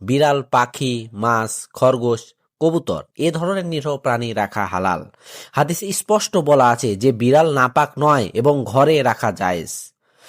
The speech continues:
পরিষ্কার ও পরিচ্ছন্নতার বিধান। প্রাণী পোষার ক্ষেত্রে ঘরের পরিচ্ছন্নতা বজায় রাখতে হবে, যাতে নামাজের জায়গা নাপাক না হয়, দুর্গন্ধ না ছড়ায়, ঘরের পরিবেশ ঠিক রাখে।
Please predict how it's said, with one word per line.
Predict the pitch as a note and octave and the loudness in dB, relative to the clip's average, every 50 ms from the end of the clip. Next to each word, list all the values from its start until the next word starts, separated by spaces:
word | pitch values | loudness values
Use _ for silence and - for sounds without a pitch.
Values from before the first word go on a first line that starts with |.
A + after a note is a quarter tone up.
| - - - - _ _ _ _ | -20 -20 -20 -20 _ _ _ _
পরিষ্কার | F3 F#3+ G3+ A3+ - - - G3 E3 D3+ D3 C3 - _ _ _ _ _ | 2 2 4 4 0 0 2 2 4 4 2 0 -4 _ _ _ _ _
ও | C#3 D3 D3 C#3 C3 | 2 4 4 4 2
পরিচ্ছন্নতার | C3+ _ E3 E3+ E3+ E3 - E3+ C#3+ C#3+ C#3 - C3+ A2+ G#2 | 0 _ 0 0 0 0 -2 -4 -4 -4 -2 -2 -2 -2 0
বিধান। | G#2+ G#2+ F#2 A2 F#2 E2+ D#2 D2 - _ _ _ _ _ _ _ _ _ _ _ _ _ _ _ _ _ _ _ _ _ _ | -2 -4 -4 -4 -6 -8 -10 -14 -20 _ _ _ _ _ _ _ _ _ _ _ _ _ _ _ _ _ _ _ _ _ _
প্রাণী | D#3+ D#3 D#3 E3+ F#3 G3 E3+ D3+ D3 D#3 - _ _ _ _ _ | 2 2 2 2 0 -2 -4 -4 -6 -8 -14 _ _ _ _ _
পোষার | _ C#3+ C#3+ - G3+ F3 D#3+ | _ -6 -4 -2 0 -2 -2
ক্ষেত্রে | - - F3+ D#3+ - E3 D3+ | -2 -4 -6 -4 0 0 0
ঘরের | B2+ G#2 C3 C#3 C#3+ D3 | 2 4 4 2 2 2
পরিচ্ছন্নতা | C#3+ - C#3 C#3 C#3 D3+ D3 C3 C#3+ C#3 - C#3 C3 A#2+ A#2 A2+ A2+ | 0 -2 -2 -2 -2 -4 -4 -4 -4 -4 0 0 0 0 0 -2 -2
বজায় | G#2+ A#2+ B2 A#2+ B2 A#2 | 2 2 4 4 4 2
রাখতে | G#2+ G#2 - _ - G#2+ | 2 0 -4 _ -10 -6
হবে, | G2 F#2 E2+ D#2+ D2 F2 F2+ F2+ | -6 -6 -8 -8 -12 -16 -16 -2
যাতে | F2+ B2 B2+ C3 D#3 C#3+ C3+ B2 | 0 0 0 2 2 0 0 0
নামাজের | A#2+ B2 B2 B2+ B2+ C3 B2 C3+ B2+ | 0 0 2 2 2 2 2 0 0
জায়গা | A2+ A#2+ A2+ A#2 A2+ A#2+ | 2 4 2 4 4 2
নাপাক | A2+ A2 G#2+ - A2+ G#2 - - | 0 0 -2 0 -2 -2 -2 -4
না | A2+ G#2+ | -6 -4
হয়, | G2+ A#2 A2 G#2+ G#2 G2+ _ _ _ _ _ _ - | -2 0 -2 -2 -2 -6 _ _ _ _ _ _ -4
দুর্গন্ধ | G#2 B2+ C3+ B2 A#2 B2 B2+ B2 A#2+ | 0 2 2 4 4 2 2 4 2
না | B2 A#2 A2 G#2+ G#2+ | 2 2 2 0 0
ছড়ায়, | - B2 A2 A2 G2+ G2+ G2 | 0 0 2 2 4 2 0
ঘরের | G2 F#2 G#2+ A#2 A#2+ C3+ C#3 C3 | -2 -2 2 4 6 6 4 2
পরিবেশ | C3+ - C3+ C3 B2+ C3 A#2+ A#2 A#2 A2+ - - - _ | 0 -2 -2 0 0 0 0 -2 -2 -2 -6 -12 -18 _
ঠিক | - A#2+ G#2+ - - | -10 -10 -8 -8 -8
রাখে। | F2 D#2 - - - - A2 | -10 -10 -12 -14 -18 -18 -18